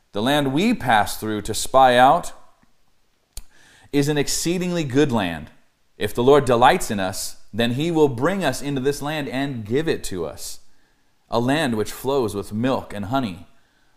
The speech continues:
Only do not rebel against the Lord, nor fear the people of the land,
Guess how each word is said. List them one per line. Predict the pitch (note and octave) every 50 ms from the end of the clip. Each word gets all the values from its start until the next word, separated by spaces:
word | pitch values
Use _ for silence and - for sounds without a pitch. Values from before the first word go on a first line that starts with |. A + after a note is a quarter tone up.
| _ _ _
Only | C#3 C#3+ D3+ D3 C#3+ C#3+ C#3 C3+ B2+
do | A#2 G#2+ G#2 B2+ C3+ D3 D#3 D#3 D3
not | C3 A2+ G#2+ A2 A#2 C3 C#3 C#3+ C#3 - - G2+
rebel | G2+ G#2+ G#2 G2+ G2 F#2+ A2+ B2 C3+ C3 A#2 G#2
against | F#2+ G2+ G2 G2 A2+ A#2 A#2 A2+ - -
the | A2
Lord, | G#2+ G#2+ A#2 B2 A#2 G2 E2 D2 - - - - _ - _ _ - - -
nor | B2 C#3+ D3 F3+ G#3 F#3+
fear | - - - D#3+ F3 F3+ F#3
the | E3+ -
people | - - - G#3 G#3 - - A#2 A2 A#2 C#3+ C#3 - -
of | A2 B2+ C3 C3 B2+
the | C#3+ D3+
land, | D3+ E3+ F#3 F3+ A#2 F2+ - -